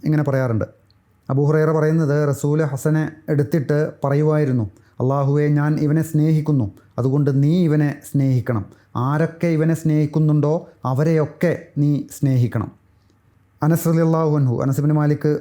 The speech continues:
പറയുന്നുണ്ട്, റസൂൽ ഈ കുട്ടികളെ ചേർത്ത് പിടിച്ചിട്ട് മുത്തി മണക്കുകയും പിന്നീട് ഇങ്ങനെ പറയും, "അല്ലാഹുവേ, ഞാൻ ഇവരെ സ്നേഹിക്കുന്നു, ആരൊക്കെ ഇവരെ സ്നേഹിക്കുന്നുവോ അവരെയൊക്കെ നീയും സ്നേഹിക്കണേ."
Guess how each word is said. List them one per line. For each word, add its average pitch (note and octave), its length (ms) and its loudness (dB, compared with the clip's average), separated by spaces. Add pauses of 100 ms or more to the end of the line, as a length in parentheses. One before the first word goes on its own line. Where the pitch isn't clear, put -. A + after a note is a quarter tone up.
പറയുന്നുണ്ട്, C#3+ 340 0
റസൂൽ C#3 320 0
ഈ D3 100 0
കുട്ടികളെ D3 600 0
ചേർത്ത് C#3+ 500 0
പിടിച്ചിട്ട് D3 640 0
മുത്തി C#3+ 680 -2
മണക്കുകയും D3 720 0 (560)
പിന്നീട് E3+ 240 2
ഇങ്ങനെ E3+ 220 2
പറയും, C#3 260 -2 (400)
"അല്ലാഹുവേ, D3 500 0
ഞാൻ D3 300 2
ഇവരെ D3+ 320 0 (120)
സ്നേഹിക്കുന്നു, C#3 680 0 (280)
ആരൊക്കെ D3+ 520 -2
ഇവരെ D#3 240 0
സ്നേഹിക്കുന്നുവോ D3 920 0 (320)
അവരെയൊക്കെ D#3 540 0 (220)
നീയും D3 480 0
സ്നേഹിക്കണേ." C3 800 -2